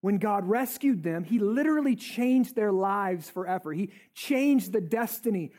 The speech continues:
of their children and their grandchildren. But God knows, now here it is, that all too often, those who have been oppressed, when they get power,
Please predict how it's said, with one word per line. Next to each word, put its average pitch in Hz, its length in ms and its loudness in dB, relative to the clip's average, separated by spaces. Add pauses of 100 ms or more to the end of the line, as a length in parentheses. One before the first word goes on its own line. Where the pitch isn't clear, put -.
(140)
of 196 200 -4
their 185 140 0
children 180 640 -2 (180)
and 190 120 0
their 190 140 0 (160)
grandchildren. 196 880 -4 (880)
But 190 140 -2
God 214 300 0
knows, 165 360 -2
now 170 100 -6
here 190 160 0
it 185 60 0
is, 147 300 -6 (1300)
that 170 140 -4
all 208 220 0
too 247 260 2
often, 143 560 -4 (1200)
those 226 400 -2
who 269 180 4
have 208 400 -2
been 226 240 0
oppressed, 202 880 -2 (2250)
when 180 240 -2
they 196 180 0
get 185 380 -4
power, 220 680 -2